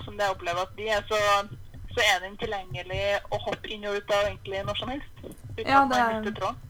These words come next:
Speaker 2: det er jo meningen, det er, eh, nå skrev jo, jeg vet ikke, leste du
Speaker 1: Ja.
Speaker 2: Ingunn Økland som skrev om, eh, debutantene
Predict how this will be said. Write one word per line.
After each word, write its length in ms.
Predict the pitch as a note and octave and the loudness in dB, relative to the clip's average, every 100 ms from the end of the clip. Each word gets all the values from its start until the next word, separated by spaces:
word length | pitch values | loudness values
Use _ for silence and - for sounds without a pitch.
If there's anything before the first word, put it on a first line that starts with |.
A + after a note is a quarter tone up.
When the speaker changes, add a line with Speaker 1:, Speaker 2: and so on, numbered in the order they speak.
| - - | -14 -10
Speaker 2:
det 80 | B3+ | -2
er 80 | A#3 | 0
jo 80 | A#3+ | 0
meningen, 800 | B3 B3 B3+ G3 F3+ F#3 G#3 A3 | 0 -2 0 -2 -2 -4 -4 -8
det 180 | A#3+ B3 | -6 -2
er, 320 | G#3+ G#3 A3 | -2 -4 -6
eh, 400 | A3+ A3 G#3+ - - - - | -6 -6 -8 -12 -14 -10 -4
nå 80 | C4+ | -2
skrev 300 | - A#3 G#3 | 2 4 6
jo, 80 | - | 6
jeg 80 | - | 4
vet 180 | A#3+ A3+ | 4 2
ikke, 140 | - | 2
leste 320 | B3+ F#3+ - G3 | 4 4 2 4
du 80 | G#3+ | 6
Speaker 1:
Ja. 140 | G#3+ | 6
Speaker 2:
Ingunn 200 | G3 G#3 | 4 0
Økland 480 | - - E3+ F#3 A3+ | -2 -2 2 2 2
som 120 | A3 G#3+ | -2 -2
skrev 280 | G#3 F#3+ F#3+ | 2 2 4
om, 260 | F#3+ F#3+ G3 | 2 0 0
eh, 180 | G3 F#3+ | 0 0
debutantene 680 | F#3 G#3+ F3+ F3+ G#3+ C#4 | -2 -2 -2 -2 0 0